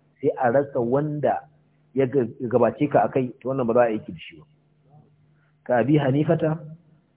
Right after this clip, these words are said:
au ka Malikin, au Thawri, au al-Auza'i, au Shafi'i, wa Abi Ubaidin, wa Ahmad, wa Ishaq. Irin waɗannan malaman sun yi aiki da wannan fatawa,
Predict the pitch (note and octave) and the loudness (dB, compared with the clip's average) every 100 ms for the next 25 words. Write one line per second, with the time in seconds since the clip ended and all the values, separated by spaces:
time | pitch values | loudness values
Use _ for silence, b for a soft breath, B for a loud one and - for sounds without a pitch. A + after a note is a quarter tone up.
0 | - C#3 D3+ C3+ B2+ D3 D#3+ D#3+ C3+ - | 2 4 6 4 6 6 4 2 -2 2
1 | C#3+ C#3 C#3 D#3 D3 C3+ C#3 C3+ C#3 B2+ | 2 2 0 4 4 4 2 2 2 2
2 | C3 A2+ G2+ C3+ C#3+ C#3+ D3 C#3+ B2 - | 0 -2 4 4 4 2 0 0 0 0
3 | A2+ - - D2 _ _ _ _ _ - | -2 -2 -8 -16 _ _ _ _ _ 0
4 | D3 B2+ A#2+ C3+ B2+ B2+ C3 A#2+ A2+ - | 2 4 2 2 2 4 4 2 0 2
5 | C#3+ C3+ D3 C3 A2+ - - A#2+ - - | 0 2 2 4 2 2 2 2 -2 -8
6 | - D3+ C#3+ D3+ C#3 C3+ B2+ A2+ A#2+ A2+ | -8 0 2 2 0 0 2 2 2 -4
7 | C#3 C#3 D3 D3+ A#2+ A#2+ D3+ C#3+ C#3 G3+ | -6 -4 -2 -2 -2 -2 -2 0 2 0